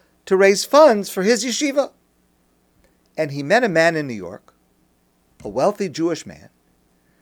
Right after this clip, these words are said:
and met with him to ask for a donation for his yeshiva. And they met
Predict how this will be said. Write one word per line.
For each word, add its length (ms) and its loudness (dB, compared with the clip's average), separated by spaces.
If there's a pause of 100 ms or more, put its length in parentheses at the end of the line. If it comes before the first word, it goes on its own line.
(320)
and 320 -4
met 280 0
with 220 -4
him 400 -8
to 220 -6
ask 320 -8
for 220 -4
a 60 -6
donation 580 -2
for 140 -20
his 200 -16
yeshiva. 440 -10 (1200)
And 260 0
they 220 4
met 420 -2